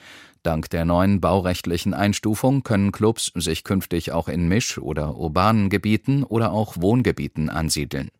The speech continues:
Voraussetzung ist, dass sie sich an Auflagen wie den Lärmschutz halten. Seit Jahren hatten die Clubbetreiber für diese Änderung gekämpft, weil es immer schwieriger wurde, geeignete Standorte zu finden.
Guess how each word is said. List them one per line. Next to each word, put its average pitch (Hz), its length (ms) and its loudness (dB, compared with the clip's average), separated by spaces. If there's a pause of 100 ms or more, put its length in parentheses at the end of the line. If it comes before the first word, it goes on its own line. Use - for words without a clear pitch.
(560)
Voraussetzung 120 760 2
ist, - 420 -2
dass 120 160 -2
sie 110 80 -2
sich 110 240 0
an 92 120 2
Auflagen 101 540 0
wie 92 80 0
den 90 140 2
Lärmschutz 87 580 0
halten. - 380 -8 (720)
Seit 82 320 -2
Jahren 104 400 2
hatten 107 240 0
die 90 100 0
Clubbetreiber 107 720 0
für 104 160 -4
diese 95 240 0
Änderung 90 400 -2
gekämpft, 110 560 -2
weil 76 160 -6
es - 120 -6
immer 98 220 2
schwieriger 98 520 0
wurde, 90 220 0
geeignete 95 600 -2
Standorte 85 680 -4
zu 78 140 -6
finden. - 460 -10